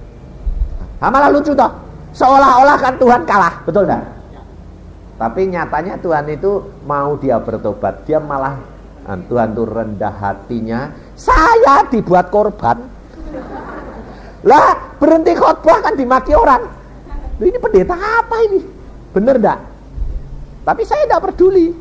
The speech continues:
Saya bilang, "Saya kan cuma saluran berkat. Saya kan cuma pipa leden. Lah, tek kerane ditutup. Lah, buat apa? Ngosos angin tok." Betul ndak?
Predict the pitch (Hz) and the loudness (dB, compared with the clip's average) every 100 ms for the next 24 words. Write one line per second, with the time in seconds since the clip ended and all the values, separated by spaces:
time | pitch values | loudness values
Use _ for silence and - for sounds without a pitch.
0 | - 175 180 151 131 202 - - - - | -4 -2 0 2 0 -2 -12 -20 -20 -20
1 | - - - - 170 180 180 160 151 147 | -20 -20 -20 -10 -6 -6 -6 -8 -10 -8
2 | 143 123 127 120 117 110 98 92 90 80 | -10 -6 -4 -2 -2 -4 -6 -6 -8 -8
3 | 76 82 76 - - - 165 160 165 147 | -10 -10 -10 -14 -20 -8 -4 -2 -4 -8
4 | 156 127 98 123 - 98 92 85 - - | -8 -10 -10 -8 -4 -4 -4 -6 -8 -14
5 | 82 69 - - - 185 208 185 - 175 | -14 -14 -18 -20 -10 -8 -6 -8 -10 -10
6 | - 175 175 170 196 147 135 156 147 131 | -10 -10 -10 -8 -8 -8 -6 -6 -4 -4
7 | 120 - - 131 123 123 110 110 101 - | -4 -10 -8 -8 -4 -4 -2 -4 -6 -8
8 | 143 226 262 269 - - 139 123 - 151 | -10 -8 -10 -10 -12 -8 -6 -6 -4 -4
9 | 123 123 123 113 107 110 98 - 156 123 | -4 -6 -6 -6 -4 -4 -4 -4 -4 -2
10 | 90 - | -6 -10